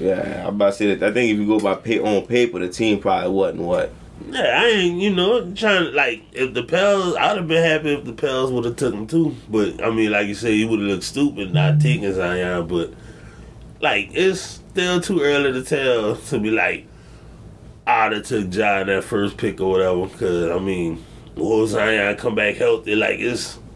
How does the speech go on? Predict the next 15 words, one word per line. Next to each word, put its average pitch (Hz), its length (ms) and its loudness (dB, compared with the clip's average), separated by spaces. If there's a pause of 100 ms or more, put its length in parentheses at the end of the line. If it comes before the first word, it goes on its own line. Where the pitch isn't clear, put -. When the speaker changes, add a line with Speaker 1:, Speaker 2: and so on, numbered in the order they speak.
Speaker 2:
the 107 100 -2
second 120 400 0
week 110 200 -2
of 113 60 2
the 107 60 0
season, 113 400 0
will 107 220 2
Zion 104 420 2
come 104 220 -4
back 101 300 2 (640)
rest 110 260 -2
of 98 60 -4
the 98 80 -2
season 101 500 0
just 95 380 -4